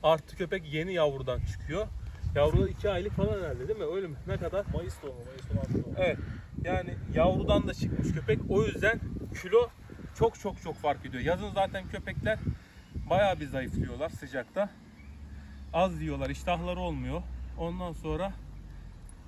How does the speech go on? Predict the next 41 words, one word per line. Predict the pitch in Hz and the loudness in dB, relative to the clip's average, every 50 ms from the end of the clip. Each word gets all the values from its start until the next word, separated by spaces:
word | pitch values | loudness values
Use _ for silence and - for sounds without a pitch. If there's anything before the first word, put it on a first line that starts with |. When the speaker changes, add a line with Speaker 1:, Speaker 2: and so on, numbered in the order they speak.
| - - - - - - - - | -18 -18 -18 -18 -20 -18 -12 -8
Speaker 1:
e, | 143 139 135 135 131 131 131 127 - - - - - - | -6 -4 -4 -4 -4 -4 -6 -8 -10 -12 -16 -16 -12 -12
su | - 156 - | -10 -4 0
kaybı | 170 170 175 165 185 190 | 0 0 2 0 -2 -4
da | 190 | -4
oluyor | 175 160 139 131 123 117 - | -4 -4 -4 -4 -6 -6 -6
tabii | 120 113 113 131 165 - - - - - - - - - | -8 -6 -6 -6 -8 -8 -10 -14 -16 -16 -18 -16 -10 -10
köpeklerde. | 143 131 135 117 - - - 110 107 104 107 120 - - | -8 -6 -6 -8 -8 -8 -8 -6 -6 -6 -8 -8 -10 -10
E, | - | -12
su | - - - 160 | -12 -10 -8 -6
da | 175 | -6
kö-, | 170 - - 151 135 - - - | -6 -6 -6 -8 -8 -10 -10 -10
köpek | 147 139 - 147 139 - | -8 -6 -6 -6 -6 -6
insanda, | 156 143 135 - 151 147 147 151 151 151 151 | -8 -6 -6 -4 -6 -4 -4 -6 -6 -6 -8
e, | 147 135 139 139 - - - - - - - - - - - - | -8 -8 -8 -10 -10 -12 -14 -14 -14 -16 -16 -16 -16 -16 -12 -8
mesela | 156 143 131 - 143 135 | -8 -6 -4 -4 -4 -4
kasta | - - - 156 156 - - - 196 180 | -4 0 0 0 0 -2 -2 -2 0 0
bile | 151 147 170 220 247 - - - - - - | 0 0 0 -2 -2 -6 -8 -4 -4 -2 -2
Speaker 2:
Tabii. | - 151 156 156 139 - - - - - - - | -2 -6 -6 -8 -8 -10 -12 -16 -16 -16 -8 -6
Speaker 1:
vücudu | 143 156 147 170 170 190 | -4 -4 -4 -4 -4 -4
Speaker 2:
Çöküyor. | 202 175 175 190 240 208 165 | -2 -2 -2 -2 -2 -4 -4
Speaker 1:
kasta | 160 | -4
gö-, | 175 160 - - 151 143 143 143 139 143 | -6 -8 -8 -6 -6 -4 -4 -4 -4 -6
e, | 135 - - - 156 | -8 -10 -12 -8 -4
büyük | 143 175 202 - - | -4 -4 -4 -2 -2
gösteren | 175 156 143 - 160 156 196 220 | -4 -4 -2 -2 -2 -2 0 -2
sudur. | 208 - - 240 202 214 160 - | -4 -6 -6 -4 -2 -2 -2 -4
Speaker 2:
Sudur. | - 208 175 160 | -4 -8 -6 -2
Speaker 1:
Öyle | 156 156 214 254 | 0 2 4 4
mi, | 240 190 | 2 2
değil | 156 233 262 | 2 0 0
mi | 226 | 0
Speaker 2:
Aynen | 190 170 | 0 0
öyle | 151 139 143 143 | 0 0 -2 -4
Speaker 1:
kardeşim? | - - - - | -2 -2 -4 -4
Speaker 2:
abi. | 135 | -4
Vücudun | 131 139 147 | -4 -2 -2
Speaker 1:
Mesela | 151 156 156 175 170 | 0 0 2 2 2
Speaker 2:
yüzde | - - - | 2 2 2
yetmişi | - - 196 190 - | 0 0 0 -2 -4
su | - - | -6 -6
zaten. | 131 120 113 | -6 -6 -8